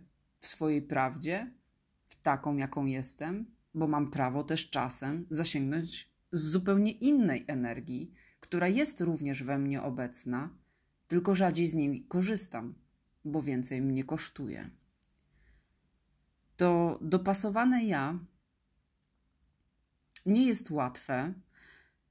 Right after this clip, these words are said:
ale często każda z osób wysoko wrażliwych, którą znam i która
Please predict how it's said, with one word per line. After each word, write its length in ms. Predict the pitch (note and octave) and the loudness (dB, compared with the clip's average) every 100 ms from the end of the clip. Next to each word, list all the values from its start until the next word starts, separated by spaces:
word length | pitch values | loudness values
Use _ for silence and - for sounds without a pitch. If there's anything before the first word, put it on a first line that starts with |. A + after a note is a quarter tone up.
| _ _ | _ _
ale 280 | F3 F#3+ G3+ | 0 2 2
często 1200 | G3+ G#3+ G#3+ G3 - G#3 G3 G3 F#3+ F#3+ F#3 F#3 _ _ _ _ | 2 2 4 2 0 0 4 4 4 2 -2 -8 _ _ _ _
każda 500 | - G#3 A3+ A3 A#3 | 0 2 2 0 -2
z 80 | - | -2
osób 400 | F#3 F#3 D#3+ C#3+ | -2 -2 -2 -4
wysoko 340 | D#3 E3+ F3 | -4 -4 -4
wrażliwych, 800 | D#3+ D#3+ D#3 D3 B2 C3 D3+ - - | -2 -2 0 0 0 -4 -6 -10 -18
którą 380 | - D#3 D3 | -6 -4 -2
znam 400 | C#3 E3 F3 F3 | -2 2 4 4
i 60 | D3 | 0
która 480 | - D#3 C#3+ C3 | -4 -4 -4 -4